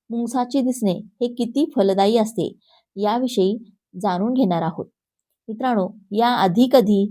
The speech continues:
तुम्ही जिवंत मुंगूस पाहिला असेल किंवा तुम्हालाही तुमच्या डोळ्यांसमोर जिवंत मुंगूस दिसला असेल, तर नक्कीच हा व्हिडिओ शेवटपर्यंत पहा आणि चॅनलवरती नवीन असाल, तर सबस्क्राईब करा आणि व्हिडिओला एक लाईक करून कमेंटमध्ये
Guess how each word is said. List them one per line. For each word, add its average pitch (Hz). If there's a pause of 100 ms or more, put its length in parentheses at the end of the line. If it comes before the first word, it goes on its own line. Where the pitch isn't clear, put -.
तुम्ही 208
जिवंत 214
मुंगूस 214
पाहिला 190
असेल 196 (380)
किंवा 269 (120)
तुम्हालाही 214
तुमच्या 208
डोळ्यांसमोर 190 (460)
जिवंत 247
मुंगूस 226
दिसला 185
असेल, 202 (340)
तर 226
नक्कीच 233 (160)
हा 208
व्हिडिओ 220
शेवटपर्यंत 233
पहा 175 (640)
आणि 277
चॅनलवरती 262
नवीन 233
असाल, 233 (340)
तर 233
सबस्क्राईब 240
करा 165 (480)
आणि 240
व्हिडिओला 226 (120)
एक 233
लाईक 202
करून 202 (180)
कमेंटमध्ये 214